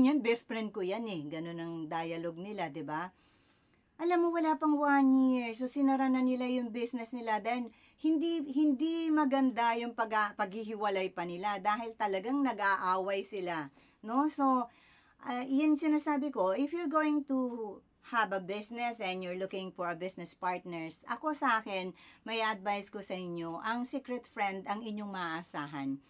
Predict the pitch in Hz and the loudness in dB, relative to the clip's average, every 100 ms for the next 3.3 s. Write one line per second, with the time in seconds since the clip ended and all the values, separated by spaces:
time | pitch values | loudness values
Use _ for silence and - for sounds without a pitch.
0 | _ _ _ _ 294 302 370 370 349 302 | _ _ _ _ -2 0 -2 -4 -2 2
1 | 269 262 262 254 240 226 220 214 208 208 | 4 4 4 2 -2 -6 -8 -8 -8 -8
2 | 196 196 180 175 175 175 - 156 - - | -8 -8 -8 -8 -8 -12 -10 -14 -14 -10
3 | 131 131 | -6 -4